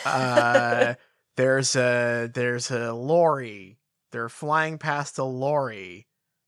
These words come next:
Speaker 1: Uh, I'm trying to think of more <laughs> English stuff. Like, it's
Speaker 2: Hmm.
Speaker 1: just so,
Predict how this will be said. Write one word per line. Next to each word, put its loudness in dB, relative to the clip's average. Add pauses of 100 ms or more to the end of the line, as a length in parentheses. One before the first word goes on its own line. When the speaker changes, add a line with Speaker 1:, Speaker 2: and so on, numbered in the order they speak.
(160)
Speaker 1:
Uh, -4
I'm -12
trying -2
to -2
think -2
of -2
more 0
<laughs> -18
English -6
stuff. -2
Like, 2
it's -4
Speaker 2:
Hmm. 2
Speaker 1:
just -8
so, 2